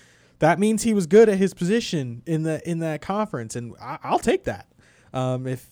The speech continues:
if he can up his level of play, and he's got one more year of eligibility, he said he, um, he likes the family environment that Auburn is. He said he, you know, he, he'll be able to be a part of Auburn football for the rest of his life.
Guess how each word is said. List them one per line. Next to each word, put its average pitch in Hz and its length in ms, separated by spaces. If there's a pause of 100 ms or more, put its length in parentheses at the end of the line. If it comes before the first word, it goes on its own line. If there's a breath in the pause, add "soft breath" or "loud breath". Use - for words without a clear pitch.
if 139 160
he 165 100
can 185 200
up - 200
his 180 200
level 185 320
of 160 100
play, 185 380
and 147 100
he's 151 160
got 151 220
one 147 200
more 165 220
year 165 220
of 147 100
eligibility, 151 720
he 165 140
said 147 240
he, 151 260
um, 123 320
he 131 140
likes 131 300
the 120 120
family 147 460
environment 135 580
that 151 160
Auburn 147 340
is. 156 300 (400 loud breath)
He 135 100
said 135 220
he, 131 140
you 135 220
know, 123 140
he, 123 320
he'll 123 140
be 123 160
able 123 160
to 123 60
be 123 160
a 120 40
part 127 280
of 117 80
Auburn 120 240
football 127 340
for 135 120
the 117 80
rest 117 260
of - 80
his 110 120
life. 117 400